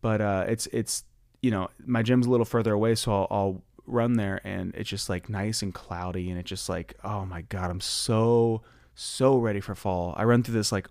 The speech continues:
old neighborhood, um, and I just, I don't know, I'm just so, I'm a big seasons person. I do like the summer, but for whatever reason, I was ready for the summer to move on. I don't know if you guys felt the same way. But, uh, yeah, I, I just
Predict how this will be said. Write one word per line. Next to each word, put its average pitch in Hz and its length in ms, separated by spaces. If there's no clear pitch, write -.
old 113 320
neighborhood, 127 800
um, 95 440
and 120 120
I 113 80
just, 113 260
I 120 100
don't 123 120
know, 120 120
I'm 107 140
just 107 220
so, 107 440
I'm 117 120
a 120 60
big 117 300
seasons 107 440
person. 92 520
I 113 100
do 139 100
like 208 160
the 160 100
summer, 123 280
but 120 200
for - 100
whatever 170 280
reason, 151 260
I 117 40
was 131 140
ready 185 140
for 196 120
the 131 80
summer 123 260
to 113 60
move 104 260
on. 101 320
I - 60
don't 123 100
know 131 60
if 120 100
you 120 80
guys 107 160
felt 98 200
the - 60
same 95 220
way. 98 220
But, 101 200
uh, 87 360
yeah, 113 260
I, 107 200
I 110 100
just 107 380